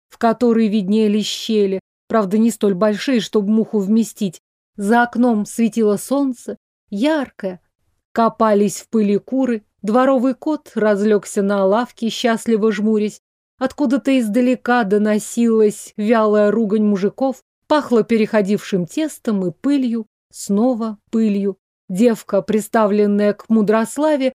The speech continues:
провалилась в полудрёму, и рот её приоткрылся. Время от времени девка всхрапывала, и становилось совсем уж тоскливо. Вырваться бы, сбежать. Душа требовала движения, а вместо этого только и оставалось, что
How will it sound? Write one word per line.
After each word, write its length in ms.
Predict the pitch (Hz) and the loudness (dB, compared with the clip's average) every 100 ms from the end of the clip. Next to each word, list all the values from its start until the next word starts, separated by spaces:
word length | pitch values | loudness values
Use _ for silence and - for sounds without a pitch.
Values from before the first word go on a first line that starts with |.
| _ | _
провалилась 960 | - 240 220 226 214 262 269 254 247 - | 0 2 2 2 2 2 2 0 -2 -8
в 140 | - | -10
полудрёму, 760 | - 240 233 185 196 185 180 185 | -4 -2 0 0 0 0 -2 -6
и 200 | - 240 | -2 0
рот 300 | 214 240 - | 2 0 0
её 280 | 208 190 214 | 0 0 0
приоткрылся. 960 | - 214 214 - 208 190 170 - 190 _ | 0 -2 -2 -2 -2 -2 -4 -12 -18 _
Время 400 | 208 277 254 240 | -2 4 4 4
от 80 | 233 | 2
времени 440 | 220 233 220 220 | 0 2 2 2
девка 380 | 208 214 208 202 | 2 0 -2 -6
всхрапывала, 760 | - - 277 330 320 294 277 262 _ _ _ | -6 -4 -2 -2 -2 -2 -4 -6 _ _ _
и 240 | 247 311 311 | -2 0 -2
становилось 760 | - 262 262 254 294 294 277 | 0 0 2 2 0 0 -2
совсем 500 | - 233 - - 285 | -2 -4 -4 -2 0
уж 120 | 240 - | -2 -2
тоскливо. 720 | 208 190 - 196 190 175 175 _ _ 202 | -4 -4 -2 -2 0 -4 -8 _ _ -6
Вырваться 720 | 185 269 320 311 294 - 254 | -2 0 -2 -6 -10 -8 -6
бы, 220 | 240 240 _ | -6 -8 _
сбежать. 720 | 196 175 170 196 170 254 247 _ _ _ _ | -8 -4 0 0 0 -2 -4 _ _ _ _
Душа 460 | 208 262 - 320 294 | -4 -2 0 0 0
требовала 720 | 269 277 254 247 233 233 226 | 0 0 0 0 0 0 0
движения, 840 | 170 196 226 208 220 208 185 170 - - | 0 0 0 2 0 0 -4 -12 -10 -2
а 100 | 269 | 0
вместо 380 | 294 302 - | 2 0 0
этого 320 | 302 - 202 208 | -2 0 -2 0
только 380 | 254 247 - | 0 0 0
и 120 | 233 233 | 0 2
оставалось, 800 | 220 - 214 202 254 262 240 - | 0 0 0 0 0 0 -2 -4
что 320 | - 226 | -4 -2